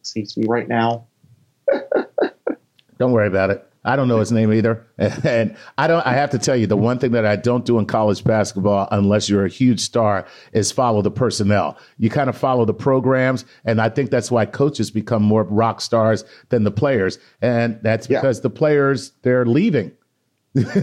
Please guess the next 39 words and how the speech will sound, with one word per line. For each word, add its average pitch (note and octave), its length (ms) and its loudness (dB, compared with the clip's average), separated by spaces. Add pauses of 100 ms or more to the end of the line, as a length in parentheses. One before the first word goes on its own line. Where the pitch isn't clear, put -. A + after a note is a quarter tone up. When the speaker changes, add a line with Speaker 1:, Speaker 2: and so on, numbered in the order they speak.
(520)
Speaker 1:
Yeah, F3 300 2
Speaker 2:
You D#3+ 140 2
know? E3+ 160 0
Speaker 1:
Anthony B3+ 240 0
McLemore, F3 640 0
Anthony F#3+ 380 0
McLemore, D3 420 0
he's F#3 240 0
been G3 120 0
out, D#3 260 0
and D3+ 120 0
they F#3 120 2
have F#3 120 0
not E3+ 220 -2
been D#3+ 120 -2
the D3 60 0
same, D3+ 260 -2
especially C3+ 440 -2
inside. A2+ 380 -2 (500)
Speaker 2:
Okay. B2+ 340 -2
Speaker 1:
So, D3 320 0 (200)
so D3+ 180 0
they G3+ 180 2
have G#3+ 160 0
struggled G3 540 -2
since E3 240 -4
he E3+ 140 0
went D#3+ 200 2
out. D3 240 0
They, D#3+ 140 2
you D3+ 340 -2
know, C#3 120 0
since C3 260 -4
he, D#3+ 220 0
since D3 200 0
his G#3 180 0
injury, D#3+ 600 0 (1080)
you D3+ 100 2
know, C3+ 280 -2